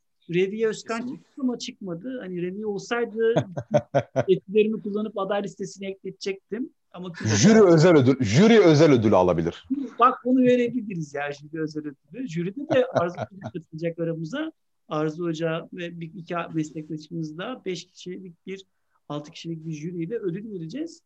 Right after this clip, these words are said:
Speaker 1: Ee, ondan da bahsedelim. Yıl bitiyor.
Speaker 3: Yani şunu,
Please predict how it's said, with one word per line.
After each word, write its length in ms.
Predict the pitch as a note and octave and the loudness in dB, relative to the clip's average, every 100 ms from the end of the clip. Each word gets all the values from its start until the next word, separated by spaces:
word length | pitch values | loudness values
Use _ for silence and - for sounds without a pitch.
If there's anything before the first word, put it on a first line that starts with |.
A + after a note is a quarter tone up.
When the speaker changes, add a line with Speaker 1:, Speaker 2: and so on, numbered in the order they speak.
| _ - - - _ E3 | _ -20 -20 -20 _ -6
Speaker 1:
Ee, 320 | E3 E3 E3 | -4 -4 -8
ondan 440 | E3 D#3+ E3 F#3 | -6 -6 -6 -8
da 120 | A3+ G3 | -8 -8
bahsedelim. 640 | F#3+ E3 F#3+ F3+ G3 D#4+ - _ - | -8 -8 -10 -8 -6 -8 -10 _ -16
Yıl 340 | C#3 E3+ A#3 | -6 -6 -6
bitiyor. 380 | D4 - A#3 D#3+ | -10 -8 -6 4
Speaker 3:
Yani 220 | C3+ F3+ | 6 6
şunu, 200 | - G3 | 6 2